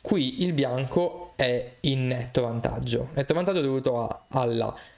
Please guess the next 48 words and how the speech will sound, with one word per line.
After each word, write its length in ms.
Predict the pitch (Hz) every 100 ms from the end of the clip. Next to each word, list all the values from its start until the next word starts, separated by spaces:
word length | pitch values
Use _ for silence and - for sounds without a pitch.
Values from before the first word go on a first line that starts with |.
| _
posizione 580 | - 135 131 - 240 180
debole 760 | 135 156 139 123 127 113 113 -
del 240 | - 135 135
re 120 | 135
nero, 580 | 139 123 135 220 294 - _ _ _ - - _ _ -
soprattutto, 960 | - 139 131 135 135 120 - 226 285 - - - _ _ _ _ _
e, 380 | - 214 170 147
e 80 | 175
poi 140 | 185 143
ok, 320 | - 117 -
al 140 | - 131
vantaggio 280 | 135 127 127
materiale 500 | 127 143 123 135 127
del 140 | 120
peone 200 | 123 123
in 120 | 117
più. 240 | 117 120 117 - _ _
Secondo 260 | - 120 123
me 220 | 123 123
sono 200 | - 131
questi 280 | 123 135 -
due 180 | 131 127
gli 60 | 123
elementi. 400 | 123 120 120 147
E 60 |
anche 460 | 170 233 254 175 131 - - -
un 80 | 143
altro 180 | 143
elemento 320 | 151 170 220 175
è 40 |
l'attività 420 | 131 - 135 135
delle 260 | 123 123 120
torri. 580 | 185 143 127 123 107 - _ _
Le 160 | - 127
torri 220 | 139 180
bianche 380 | 147 127 143 139
sono 200 | 120 120
più 140 | 127
attive 320 | - - 151
delle 220 | 123 120
torri 180 | 120 120
nere. 240 | 120 117 117
Guardate 240 | 127 131
la 100 | 123
torre 180 | 123 123
in 120 | 120
H 100 | -
sette. 500 | 117 120 - - 123